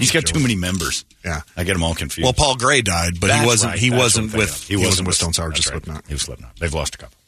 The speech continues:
Speaker 2: All right, there you go. That's right. So this dude took his place.
Speaker 1: He took, he took Joey Jordison's spot,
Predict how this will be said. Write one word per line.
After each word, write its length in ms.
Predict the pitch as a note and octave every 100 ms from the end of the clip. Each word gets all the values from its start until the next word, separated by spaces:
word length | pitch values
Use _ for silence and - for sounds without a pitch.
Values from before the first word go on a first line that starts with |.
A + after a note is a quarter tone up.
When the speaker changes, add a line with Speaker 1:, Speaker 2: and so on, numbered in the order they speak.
| -
Speaker 2:
All 80 | G#2+
right, 140 | D2 G#2
there 160 | A2+
you 80 | G2
go. 80 | - _ _
That's 340 | C#3 E3 -
right. 120 | - - _ _ _ _ _
So 100 | A#2+
this 180 | C#3 E3+
dude 160 | B2+ F#2
took 160 | G#2+ -
his 180 | G#3+
place. 400 | - C2 B1+ - _ _ _ - - _ _
Speaker 1:
He 160 | - B2+
took, 280 | C#3 G#2+ -
he 140 | C3
took 220 | - A#2+
Joey 260 | G2 C3+ A#2+
Jordison's 640 | B2 A#2 G2 G2 F2 - -
spot, 400 | - - F2 D#2+